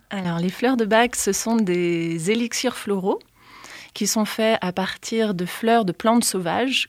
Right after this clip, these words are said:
qu'on trouve aussi en France, qui, euh, ont été mis à, c'est un principe de solarisation, donc elles ont été mises à macérer dans l'eau, au soleil, et ensuite on a récolté cette eau, et, euh, ensuite on met de l'alcool pour la conservation, et on en fait des élixirs.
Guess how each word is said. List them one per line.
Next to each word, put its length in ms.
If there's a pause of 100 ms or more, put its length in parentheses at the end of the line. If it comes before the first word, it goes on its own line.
qu'on 200
trouve 220
aussi 260
en 80
France, 500 (760)
qui, 460
euh, 140
ont 120
été 280
mis 280
à, 340 (480)
c'est 140
un 80
principe 340
de 80
solarisation, 960
donc 160
elles 240
ont 180
été 260
mises 180
à 40
macérer 560
dans 200
l'eau, 340 (280)
au 60
soleil, 540 (420)
et 80
ensuite 320
on 80
a 80
récolté 520
cette 280
eau, 280 (100)
et, 200
euh, 720 (120)
ensuite 320
on 60
met 360
de 140
l'alcool 420
pour 160
la 80
conservation, 580
et 60
on 120
en 80
fait 120
des 180
élixirs. 480